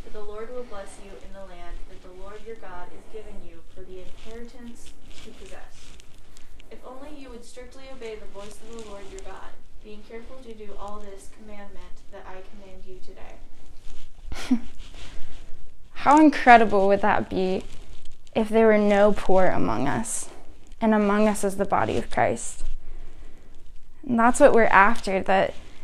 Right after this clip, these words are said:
Speaker 2: when we're in need, when we're in poverty, poverty means to be in lack of something that you need. And so again, I want to make sure that it's not just, like, physical needs. <laughs> It encompasses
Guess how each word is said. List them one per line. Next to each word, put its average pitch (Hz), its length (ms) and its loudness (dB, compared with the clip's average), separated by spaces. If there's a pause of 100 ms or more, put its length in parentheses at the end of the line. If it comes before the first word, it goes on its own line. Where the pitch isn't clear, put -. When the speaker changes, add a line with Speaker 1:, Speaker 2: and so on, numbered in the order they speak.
(120)
Speaker 2:
when 233 280 6
we're 240 160 8
in 226 120 6
need, 233 220 8
when 208 200 6
we're 220 160 6
in 214 80 4
poverty, 214 480 8
poverty 277 540 10
means 247 340 8
to 226 80 4
be 208 280 4
in 185 180 6
lack 180 400 6
of - 480 4 (320)
something 233 460 10
that 233 160 4
you 202 100 2
need. 208 460 6 (760)
And 220 100 -2
so 214 140 6
again, 214 400 8
I 202 220 6
want 208 160 6
to 220 40 6
make 220 200 2
sure 220 160 6
that 202 120 4
it's - 200 2
not 208 200 4
just, 240 220 4
like, 185 180 6
physical 190 800 8 (280)
needs. 202 580 6
<laughs> - 40 4 (760)
It - 300 2
encompasses 214 1040 4